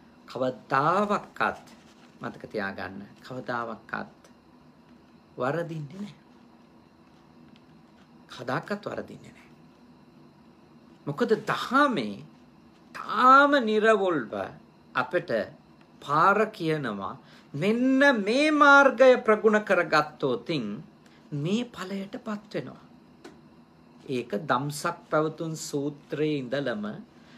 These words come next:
භාග්‍යවතුන් වහන්සේ ඉතාම නිර්වුල්ව දේශනා කළා තියෙන උන්වහන්සේ පළවෙනි දේශනාවේදී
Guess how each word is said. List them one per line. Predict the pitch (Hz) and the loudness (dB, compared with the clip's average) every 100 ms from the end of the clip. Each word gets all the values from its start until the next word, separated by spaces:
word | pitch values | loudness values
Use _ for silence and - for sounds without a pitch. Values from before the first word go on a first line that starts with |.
| - | -20
භාග්‍යවතුන් | - - 165 156 160 165 170 170 160 | -8 -4 -4 -4 -2 0 -2 -4 -4
වහන්සේ | 123 113 143 131 - - - | -4 -2 -2 -4 -10 -14 -16
ඉතාම | - - - 160 160 175 226 247 269 277 285 | -20 -20 -14 -14 -8 -2 2 4 4 4 2
නිර්වුල්ව | 240 220 226 214 214 254 | 2 4 4 4 2 4
දේශනා | 214 202 202 185 | 4 2 -4 -6
කළා | - - - | -6 -6 -6
තියෙන | - 143 | -8 -10
උන්වහන්සේ | 123 117 117 113 - 127 | -8 -8 -6 -8 -8 -8
පළවෙනි | 127 - 131 120 123 135 | -4 -2 -2 -4 -6 -6
දේශනාවේදී | 123 107 - 127 123 110 110 107 95 | -6 -4 -4 -4 -4 -2 -4 -4 -12